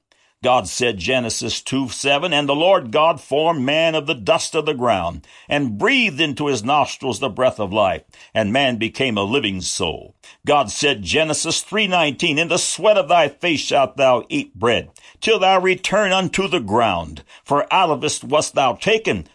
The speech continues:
for dust thou art, and unto dust shalt thou return."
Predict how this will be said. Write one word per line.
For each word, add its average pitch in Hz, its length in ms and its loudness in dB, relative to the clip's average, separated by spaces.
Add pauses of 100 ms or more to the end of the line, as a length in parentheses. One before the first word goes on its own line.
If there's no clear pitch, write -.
for 101 160 -2
dust 80 400 -2
thou 127 220 2
art, 95 440 -2 (360)
and 92 160 -4
unto 104 300 -4
dust 85 440 -4
shalt - 360 -8
thou 104 160 0
return." 90 520 -8